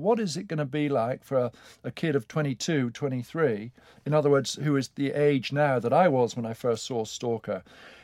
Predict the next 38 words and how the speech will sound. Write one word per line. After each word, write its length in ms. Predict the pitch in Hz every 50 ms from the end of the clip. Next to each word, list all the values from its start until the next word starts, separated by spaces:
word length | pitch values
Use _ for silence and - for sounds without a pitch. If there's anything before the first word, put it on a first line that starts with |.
| - - -
Is 180 | 170 202 214
it 160 | 233 226 208 -
gonna 200 | 185 170 160 135
be 300 | 120 170 160 151 151 151 - _ _ -
absolutely 920 | - - - - _ - - - 175 170 160 165 160 156 - 165 165 165
intolerably 800 | 165 160 156 - - 139 185 202 185 170 151 139 117 127 127 120
boring 520 | 101 131 123 120 117 110 104 107 113 123
because 260 | 139 135 - 147 123
it 160 | 143 - -
seems 380 | - - 160 147 143 147 139 -
twenty 480 | - - - 160 160 151 135 - 143 127
times 420 | - 156 143 139 135 131 127 -
slower 480 | - - - 151 165 165 151 131 123 120
now 320 | 123 123 117 113 113 110
than 160 | 104 120 117
it 140 | 117 113 -
did 240 | - 127 113 101 -
back 220 | 113 117 117 - -
then? 400 | 139 147 113 107 101 107 135 - - - - - - - - _
Well, 100 | 226 240
in 120 | 240 214
fact, 260 | - - 262 269 190 175
it 120 | 170 -
turns 340 | - - 175 180 175 160 147
out, 380 | 175 180 170 139 117 110 - - - _ -
uh, 180 | 156 147 143 -
especially 640 | 156 139 - - - - 208 214 - - 160 139 127
for 260 | 117 - 135 127 123 - _ -
even 300 | 175 175 151 151 147 139
younger 500 | 135 143 165 202 226 220 151 120 113 107 -
people, 340 | - 127 113 107 - 117 110 104
of 160 | 107 107 - _ _ _
kids 260 | - 147 - - -
of 140 | 127 107 -
sort 180 | - - - -
of 60 | -
fifteen, 500 | - 147 127 - _ 135 131 123 120 120
sixteen, 580 | - - 143 - - - - 143 131 117 101